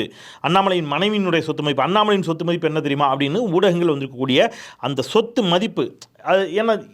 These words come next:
எலெக்ஷன் கமிஷன்ல நீங்க வந்து வேட்புமனு தாக்கல் செய்வீங்க இல்லையா? வேட்புமனு தாக்கல் செய்கின்ற பொழுது சொத்து மதிப்பு கொடுக்கணும், உங்க பேர்ல என்ன இருக்கு, உங்க மனைவி பேர்ல என்ன இருக்குது, எல்லாத்தையும் கொடுக்கணும். அந்த அடிப்படையில தாக்கல் செய்த கம்பேரிசன், போன முறை என்ன பண்ணியிருக்காரு, இந்த முறை என்ன பண்ணியிருக்கிறாருங்கிறது இதுக்கு நான் சொல்றேன்.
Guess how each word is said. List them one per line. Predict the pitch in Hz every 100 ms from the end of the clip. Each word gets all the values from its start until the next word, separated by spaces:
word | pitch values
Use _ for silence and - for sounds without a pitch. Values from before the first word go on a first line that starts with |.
| _ -
எலெக்ஷன் | 214 214 208
கமிஷன்ல | 185 180 196
நீங்க | 175 180
வந்து | 175 160 220 - - - _ 151
வேட்புமனு | 196 226 233 202 180 180
தாக்கல் | 175 175
செய்வீங்க | 165 151
இல்லையா? | 160 170
வேட்புமனு | 202 214 190 180
தாக்கல் | 170 175
செய்கின்ற | 165 160 151
பொழுது | 214 185
சொத்து | 180 190
மதிப்பு | 175 147
கொடுக்கணும், | 135 131
உங்க | 151 160
பேர்ல | 156 147
என்ன | 135
இருக்கு, | 147 175
உங்க | 147
மனைவி | 147 160 147
பேர்ல | 139 135
என்ன | 131
இருக்குது, | 147 170
எல்லாத்தையும் | 139 147 -
கொடுக்கணும். | 139 123 87 - - - - 180
அந்த | 226
அடிப்படையில | 185 185 185 147 247 233 143 131 180
தாக்கல் | 226 214 175
செய்த | 156 208 -
கம்பேரிசன், | 185 208 220 - 113 - _ - _ _ 165
போன | 208 220
முறை | 202 175
என்ன | 185
பண்ணியிருக்காரு, | 170 156 180 190
இந்த | 175
முறை | 175 170
என்ன | 165 165
பண்ணியிருக்கிறாருங்கிறது | 156 143 135 131 165 190
இதுக்கு | 147 156 175
நான் | 127 -
சொல்றேன். | 104 95